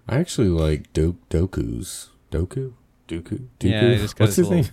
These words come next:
Speaker 2: little
Speaker 1: Why
Speaker 2: different.
Speaker 1: can't I
Speaker 2: Du-, Dooku.
Speaker 1: Dooku. I'm like, why am I forgetting who, how to say his name? Count Dooku. He's my favorite 'cause I like the curved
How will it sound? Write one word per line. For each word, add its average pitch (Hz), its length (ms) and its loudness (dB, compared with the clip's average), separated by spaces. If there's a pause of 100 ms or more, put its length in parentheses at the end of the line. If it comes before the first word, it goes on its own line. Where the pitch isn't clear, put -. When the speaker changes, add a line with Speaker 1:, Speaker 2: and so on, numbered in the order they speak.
Speaker 2:
little 104 200 -6
Speaker 1:
Why 85 120 -10
Speaker 2:
different. 98 300 -2
Speaker 1:
can't 117 220 -2
I - 240 -20
Speaker 2:
Du-, 113 200 2 (260)
Dooku. 120 540 0
Speaker 1:
Dooku. 107 540 -2
I'm 104 80 -10
like, 113 220 -10
why 117 120 0
am 175 160 -6
I 147 140 -4
forgetting 127 460 2
who, 113 260 2 (460)
how 107 160 2
to 107 60 2
say 107 220 0
his 95 140 2
name? 98 260 -4 (600)
Count 92 380 -2
Dooku. 85 560 0 (420)
He's 110 200 4
my 90 160 4
favorite - 280 -2
'cause 85 180 0
I 92 80 2
like 98 200 0
the 85 80 0
curved 87 420 0